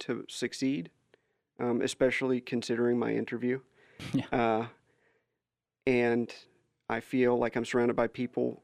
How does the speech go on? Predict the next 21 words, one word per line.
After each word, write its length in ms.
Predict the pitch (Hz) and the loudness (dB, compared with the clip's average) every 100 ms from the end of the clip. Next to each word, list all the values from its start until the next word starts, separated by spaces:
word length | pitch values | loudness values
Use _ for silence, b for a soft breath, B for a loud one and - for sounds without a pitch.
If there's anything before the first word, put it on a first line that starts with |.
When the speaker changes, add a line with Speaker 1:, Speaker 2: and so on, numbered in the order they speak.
| - | -14
Speaker 1:
who 340 | - 127 123 | -4 0 0
are 160 | - 120 | 2 0
accepting 520 | - - 113 120 120 | -2 -4 0 0 0
of 260 | 113 113 | -2 -6
my 300 | - 117 113 | -4 -4 -4
faults, 560 | 113 - 120 127 - - - | -2 4 4 4 -2 -16 -14
especially 600 | - - 117 - 117 110 98 B B B | -12 -4 -4 -2 -2 -4 -6 B B B
having 360 | - 120 113 110 | -4 -2 0 -2
put 240 | - - | -4 -4
them 140 | 113 | -2
out 220 | 113 117 - | 0 0 0
there, 240 | 156 156 _ B B B B _ _ | 0 -2 _ B B B B _ _
and 540 | 120 113 113 113 113 - _ _ _ _ _ _ _ _ _ _ _ _ _ _ _ - | -2 0 0 0 -2 -8 _ _ _ _ _ _ _ _ _ _ _ _ _ _ _ -2
are 220 | 127 123 | 2 2
looking 480 | 123 135 127 123 123 | 4 2 4 2 2
to, 480 | - 127 120 120 120 | 0 0 2 2 2
um, 400 | 117 117 117 110 _ _ _ _ _ _ | 2 0 -2 -6 _ _ _ _ _ _
to 100 | - | -6
see 220 | 123 143 | 0 4
me 240 | 139 135 143 | 6 6 4
better. 460 | 120 135 - - | 4 2 2 -6